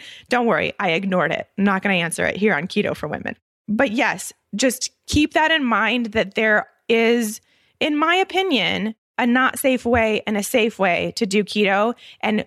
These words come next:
there are many, many, many more women doing keto the unsafe way, which, yes, then will cause hormonal stuff.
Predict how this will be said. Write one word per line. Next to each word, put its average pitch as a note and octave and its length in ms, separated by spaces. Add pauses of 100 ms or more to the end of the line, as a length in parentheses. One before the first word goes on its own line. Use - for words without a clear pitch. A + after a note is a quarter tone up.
there G#3 280
are F3+ 340
many, A3+ 760
many, A#3+ 500
many G#3+ 460
more G3 420
women E4 540
doing A3+ 340
keto G#3 380
the F3 280
unsafe G#3+ 600
way, C4 400 (300)
which, G#3 320
yes, F#3+ 420 (100)
then A#3 460
will A#3+ 680 (280)
cause A3 560 (120)
hormonal F#3 680
stuff. - 720